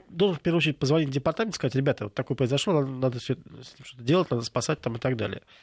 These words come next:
Человек, который я, в принципе, очень уважаю, который действительно известный реставратор, защитник Москвы, э,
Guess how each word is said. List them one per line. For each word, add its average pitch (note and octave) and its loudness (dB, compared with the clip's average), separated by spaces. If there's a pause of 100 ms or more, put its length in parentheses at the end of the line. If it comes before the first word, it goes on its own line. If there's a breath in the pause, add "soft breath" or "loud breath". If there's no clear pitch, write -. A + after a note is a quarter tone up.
(720 soft breath)
Человек, A#3 4
который F3+ 2
я, F#3 6
в - -2
принципе, - -4
очень E3+ -2
уважаю, C3+ 4
который C#3+ 2
действительно C3 0
известный C#3 0
реставратор, A#2 0 (640 loud breath)
защитник C#3 -2
Москвы, C3 2
э, A2+ 2